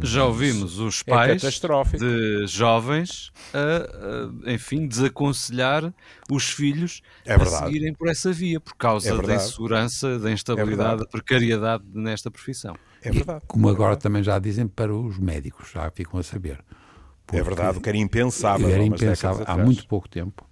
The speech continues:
Speaker 3: Não é há, há, há cinco anos, ou há dez anos.
Speaker 1: Estamos a, a
Speaker 3: Era
Speaker 1: criar
Speaker 3: com-
Speaker 1: igualdade, mas a nivelar por baixo, não é?
Speaker 3: Exatamente,
Speaker 1: Este
Speaker 3: pá, e uma
Speaker 1: nivelar
Speaker 3: vida
Speaker 1: por
Speaker 3: muito
Speaker 1: cima.
Speaker 3: lixada, pá, e muito difícil, quer dizer, e portanto, eu,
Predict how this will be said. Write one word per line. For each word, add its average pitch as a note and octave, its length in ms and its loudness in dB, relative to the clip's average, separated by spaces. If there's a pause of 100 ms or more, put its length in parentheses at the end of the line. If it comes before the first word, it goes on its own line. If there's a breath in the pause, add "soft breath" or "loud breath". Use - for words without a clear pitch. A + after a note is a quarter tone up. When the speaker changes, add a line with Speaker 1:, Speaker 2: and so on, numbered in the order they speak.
(120)
Speaker 3:
Não G#2 140 -4
é - 40 0
há, A#2+ 40 0
há, G2 1040 -2 (400 loud breath)
há G2+ 80 0
cinco C3+ 420 2
anos, D#2 480 -4
ou G#2 100 -4
há G2 80 2
dez G#2 300 0
anos. F#2 320 -2
Speaker 1:
Estamos G#2 260 -6
a, A2 40 2
a A2 260 0
Speaker 3:
Era G#2 160 4
Speaker 1:
criar G#2 220 4
Speaker 3:
com- A2 40 -2
Speaker 1:
igualdade, G#2+ 480 0
mas A2 220 -2
a A2 40 0
nivelar G#2 340 -2
por G#2 160 -10
baixo, F2 240 -2
não G2 40 0
é? - 0 -
Speaker 3:
Exatamente, G2 680 0
Speaker 1:
Este G2 100 -4
Speaker 3:
pá, G2 140 -2
e A#2 160 4
uma A#2 160 6
Speaker 1:
nivelar G#2+ 140 2
Speaker 3:
vida A2+ 180 4
Speaker 1:
por A#2 60 8
Speaker 3:
muito C#3 180 6
Speaker 1:
cima. A2 120 2
Speaker 3:
lixada, A#2+ 500 2
pá, A#2+ 300 -2
e G#2+ 120 0
muito C3 280 4
difícil, F2+ 520 -6
quer G2+ 160 -4
dizer, F#2 280 -6 (300 loud breath)
e - 60 -6
portanto, G#2 560 0
eu, A2+ 180 4